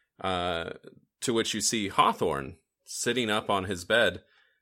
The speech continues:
Uh, there's an I V tubes running into his arm, uh, and he's flipping through the pages of a file when he looks up at you, smiling. Uh, he turns his attention to the nurse and says, "Ah,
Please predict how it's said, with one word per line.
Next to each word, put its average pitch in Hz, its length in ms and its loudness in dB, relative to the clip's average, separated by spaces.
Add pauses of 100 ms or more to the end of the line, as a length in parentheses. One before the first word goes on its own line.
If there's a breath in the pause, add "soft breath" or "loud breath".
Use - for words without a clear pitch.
(180 soft breath)
Uh, 85 500 -2
there's 95 260 -2
an 90 120 -2
I 98 280 0
V 95 220 -2
tubes 95 540 -4
running 92 400 -2
into 92 260 -4
his 85 120 -2
arm, 87 420 0 (200)
uh, 85 460 -8 (720)
and 95 180 -2
he's 101 200 -2
flipping 123 380 2
through 120 200 0
the 101 80 -2
pages 107 480 0
of 90 100 2
a 92 100 -2
file 87 720 2
when 92 200 -6
he 92 160 -6
looks 92 260 -2
up 95 160 2
at - 160 -4
you, 87 260 -4 (240)
smiling. 90 580 0 (760 soft breath)
Uh, 101 240 4
he 113 120 0
turns 160 240 4
his 113 160 2
attention 117 440 0
to 92 120 -6
the 90 80 0
nurse 110 320 -2
and 90 100 -8
says, 90 300 -2 (100)
"Ah, 98 480 0